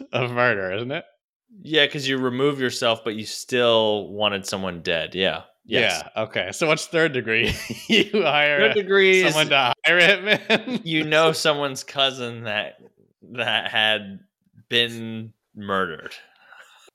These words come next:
Speaker 1: Okay. And what, you didn't say anything or something?
Speaker 2: I think so.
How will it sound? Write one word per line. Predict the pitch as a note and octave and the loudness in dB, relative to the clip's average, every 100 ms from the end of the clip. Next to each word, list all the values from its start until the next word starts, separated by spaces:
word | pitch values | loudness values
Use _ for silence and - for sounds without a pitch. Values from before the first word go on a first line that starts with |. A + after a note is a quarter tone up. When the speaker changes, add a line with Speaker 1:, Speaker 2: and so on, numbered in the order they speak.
| _ _ - | _ _ -6
Speaker 1:
Okay. | G#2+ - G2 F2+ G#2+ | -6 -4 -6 -4 -4
And | A2 | -2
what, | G2+ | -2
you | G#2 | -2
didn't | G#2 G2 | -2 -2
say | G#2 | -4
anything | G#2+ A2+ A#2 A#2+ | -4 -4 -8 -8
or | A#2 A2+ | -10 -10
something? | A#2+ B2 | -10 -4
Speaker 2:
I | |
think | B2 A#2+ A#2 | -2 -2 -2
so. | F2 E2 | -2 -2